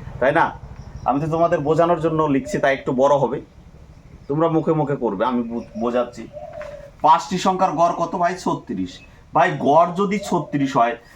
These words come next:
তাহলে পাঁচটি সংখ্যার মোট কত হবে? ছত্রিশ গুণিত পাঁচ না, একশো আশি না? দেখো, ছত্রিশ যদি গড় হয়, মোট হবে একশো আশি, পাঁচ ছত্রিশে একশো আশি। এইবার কি বলেছে?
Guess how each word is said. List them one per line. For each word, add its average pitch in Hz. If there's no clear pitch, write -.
তাহলে 147
পাঁচটি 175
সংখ্যার 165
মোট 156
কত 165
হবে? 113
ছত্রিশ 147
গুণিত 147
পাঁচ 143
না, 160
একশো -
আশি 156
না? 175
দেখো, 147
ছত্রিশ 175
যদি 185
গড় 175
হয়, 196
মোট 165
হবে 175
একশো 131
আশি, 110
পাঁচ 147
ছত্রিশে 175
একশো 135
আশি। 90
এইবার 214
কি 160
বলেছে? 110